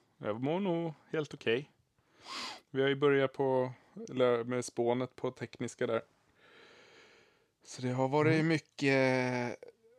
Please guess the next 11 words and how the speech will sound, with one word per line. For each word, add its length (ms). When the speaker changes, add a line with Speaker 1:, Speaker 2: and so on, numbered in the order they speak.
Speaker 1:
Man 240
har 80
haft 160
träningsvärk 680
i 40
hjärnan 460
kan 140
jag 60
väl 120
säga. 220
Typ. 260